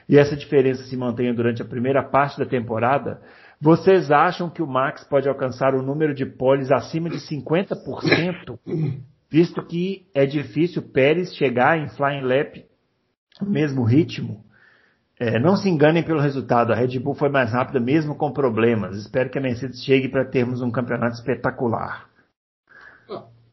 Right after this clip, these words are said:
Speaker 2: eu acho que é possível, sim, o, o, o Max Verstappen chegar acima de cinquenta por cento, se, se, se a diferença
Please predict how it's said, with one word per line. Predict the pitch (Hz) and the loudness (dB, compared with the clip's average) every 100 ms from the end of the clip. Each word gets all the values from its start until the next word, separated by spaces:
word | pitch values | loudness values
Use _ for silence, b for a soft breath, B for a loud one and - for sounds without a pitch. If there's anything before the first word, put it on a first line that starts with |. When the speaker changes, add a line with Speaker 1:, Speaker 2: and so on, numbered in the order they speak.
| _ | _
Speaker 2:
eu | - 151 110 | -6 -2 -2
acho | 107 - | -4 -4
que | 165 | -4
é | |
possível, | 233 233 - 143 143 175 | -4 -6 2 4 6 2
sim, | - 117 | 4 2
o, | 135 - | 0 -4
o, | 73 87 90 85 80 71 65 _ _ _ _ _ _ _ _ | -4 -2 -2 -2 -4 -6 -10 _ _ _ _ _ _ _ _
o | 87 80 78 71 69 69 65 | -6 -4 -2 -2 -2 -4 -6
Max | 82 78 - | -6 -6 -2
Verstappen | 87 80 - 80 80 95 110 117 - - - - - - - | -2 0 0 -2 0 0 2 -2 -6 -16 -20 -18 -14 -14 -6
chegar | - 92 92 87 | 2 6 6 4
acima | 90 - 92 | 2 0 0
de | 90 | 0
cinquenta | - 104 110 117 | 2 4 4 4
por | 123 | 0
cento, | - 139 165 | 4 4 4
se, | - 170 | 4 2
se, | - - 117 - B B B _ | 2 0 0 0 B B B _
se | - | 4
a | 113 | 4
diferença | 131 135 160 104 95 113 135 - 202 214 | 4 2 4 4 4 2 -2 -4 -4 -4